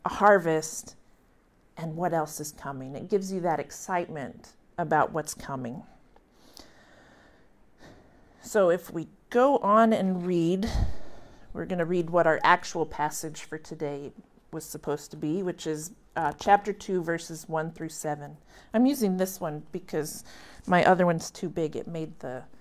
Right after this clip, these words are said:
music stand fall. So, uh,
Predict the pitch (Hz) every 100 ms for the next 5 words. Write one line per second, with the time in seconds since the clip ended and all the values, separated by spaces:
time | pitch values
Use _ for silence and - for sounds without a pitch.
0 | - - - 156 - - - - - -
1 | - 92 - - - - - - - -
2 | - - - - - - - - _ -
3 | 151